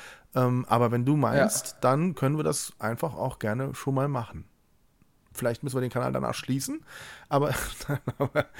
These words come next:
Speaker 1: haben wir's, haben wir's einfach mal probiert. Nein. Nee, also das ist, äh,
Speaker 2: Ja.
Speaker 1: wir haben, äh, ja, viel in den Projekten gearbeitet, viel, viel, äh, viel Arbeit hinter den Kulissen gemacht und, ähm, ja,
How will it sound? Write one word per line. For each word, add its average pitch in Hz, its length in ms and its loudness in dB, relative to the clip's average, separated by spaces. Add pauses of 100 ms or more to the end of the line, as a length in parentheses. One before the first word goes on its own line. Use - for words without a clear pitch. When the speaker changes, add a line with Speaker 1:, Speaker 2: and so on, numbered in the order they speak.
(300)
Speaker 1:
haben 135 180 -2
wir's, 131 200 -2
haben 123 160 0
wir's 123 140 2
einfach 127 260 0
mal 123 140 2
probiert. 120 520 0
Nein. 95 280 -2 (380)
Nee, 120 240 -2
also 101 260 -2
das 107 180 -2
ist, 101 240 -8
äh, - 120 0
Speaker 2:
Ja. 135 260 2 (300)
Speaker 1:
wir 107 100 -2
haben, 101 180 -2
äh, 104 60 -10 (260)
ja, - 260 -10
viel 185 260 0
in 135 120 0
den 117 220 2
Projekten 127 360 -4
gearbeitet, 110 540 0
viel, 120 360 -4
viel, 120 360 -2
äh, 113 440 -6
viel 120 320 0
Arbeit 107 280 0
hinter 113 180 0
den 110 140 -2
Kulissen 113 340 -2
gemacht 101 400 -2
und, 98 240 -2
ähm, 92 300 -2
ja, 98 180 -6